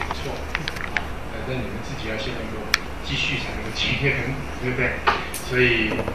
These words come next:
这是，这是一个计划。那我回来之后呢，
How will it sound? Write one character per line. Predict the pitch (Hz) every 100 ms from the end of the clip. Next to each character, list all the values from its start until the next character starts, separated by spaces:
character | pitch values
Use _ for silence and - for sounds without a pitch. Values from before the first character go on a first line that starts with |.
| - - - - - 123
这 | 117
是， | - - 101 98 - - - -
这 |
是 | - - -
一 | 104
个 |
计 | - - -
划。 | -
那 | 135
我 | 120 117
回 | 135
来 | 143 143
之 | 135
后 | 147
呢， | 135